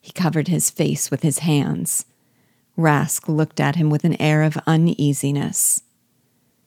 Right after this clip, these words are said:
"Yes, it is thus that you look at me," murmured he. An instant afterwards he arose, violently agitated, and left the tent.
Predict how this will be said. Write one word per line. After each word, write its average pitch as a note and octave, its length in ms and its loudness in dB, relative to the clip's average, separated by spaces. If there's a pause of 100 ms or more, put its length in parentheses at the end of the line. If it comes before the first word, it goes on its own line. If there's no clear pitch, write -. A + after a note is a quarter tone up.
(160)
"Yes, - 600 0 (520)
it D3+ 80 2
is D3 140 0
thus D3 300 0
that - 220 -2
you D3+ 140 2
look D3 200 0
at C3 140 -2
me," D3+ 320 -2 (560)
murmured C#3 340 0
he. C#3+ 380 -2 (920)
An D3+ 220 0
instant D#3 460 0
afterwards C#3+ 560 -2
he D3+ 160 0
arose, C3 640 -2 (320)
violently C3 720 0
agitated, B2+ 800 -4 (400)
and C#3+ 160 0
left C3+ 260 -4
the C#3 80 -4
tent. - 480 -6